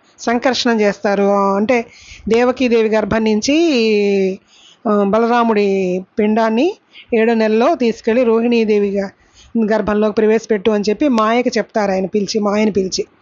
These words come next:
ఆ, ఇందులో ఇక్కడ మాయని పిలిచి మాయకి చెప్తే మాయ సరే అని వెళ్ళి చేస్తుంది. కానీ మాయ అనేది జగత్,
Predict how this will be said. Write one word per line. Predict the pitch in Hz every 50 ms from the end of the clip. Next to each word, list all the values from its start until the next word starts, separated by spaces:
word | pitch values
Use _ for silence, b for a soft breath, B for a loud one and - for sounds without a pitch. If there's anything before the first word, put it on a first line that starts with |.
| B B B B B B B B B B B B -
ఆ, | 233 226 233 233 226 226 226 240 254 262
ఇందులో | 269 285 269 285 311 320 311 277 269
ఇక్కడ | 262 262 262 240
మాయని | 226 220 214 226 247 277 285 285
పిలిచి | 247 269 254 247 - 285
మాయకి | 254 240 233 233 240 240 240
చెప్తే | 233 233 349 320
మాయ | 254 240 240 240 247 247
సరే | 240 240 226 220 240 240
అని | 240 240
వెళ్ళి | 240 233 220 240 254 254
చేస్తుంది. | 233 202 196 - - 208 185 185
కానీ | 185 - 240 233 233 277 403 480 508 - B B B B B B B B -
మాయ | 202 202 196 220 254 302
అనేది | 320 320 294 285 277 269 269 339 302
జగత్, | 233 233 220 226 233